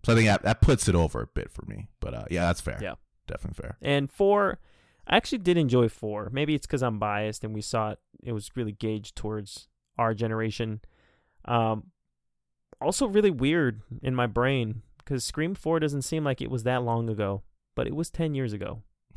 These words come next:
Speaker 2: which is crazy.
Speaker 1: Yeah.
Speaker 2: 'Cause that was the advertisement for Scream four when it came out, right? New decade.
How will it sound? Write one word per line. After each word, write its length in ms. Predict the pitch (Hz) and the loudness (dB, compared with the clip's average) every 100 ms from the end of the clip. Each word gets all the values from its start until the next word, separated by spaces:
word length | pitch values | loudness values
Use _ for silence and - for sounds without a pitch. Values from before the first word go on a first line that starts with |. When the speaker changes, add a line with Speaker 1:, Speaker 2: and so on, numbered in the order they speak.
| - | -8
Speaker 2:
which 240 | - 113 - | -4 -2 -2
is 200 | 101 - | -6 -8
crazy. 520 | - 123 104 95 95 101 _ | -2 0 0 -4 -12 -12 _
Speaker 1:
Yeah. 260 | 92 90 127 | -2 -2 -2
Speaker 2:
'Cause 160 | - 113 | -4 0
that 160 | 127 127 | 2 2
was 120 | 113 | 0
the 300 | 120 113 110 _ | -2 -4 -8 _
advertisement 760 | - 117 113 - 110 104 104 98 | -2 -2 -2 -4 -4 -4 -8 -10
for 140 | 104 | -12
Scream 320 | - 113 101 | -8 -8 -8
four 260 | - 117 104 | -4 -2 -2
when 100 | 98 | -6
it 80 | 92 | -6
came 220 | 113 123 | -4 -2
out, 160 | 135 | -4
right? 200 | 104 107 | -4 -6
New 200 | 110 113 | -4 -6
decade. 400 | 110 110 113 98 | -2 -2 -2 -8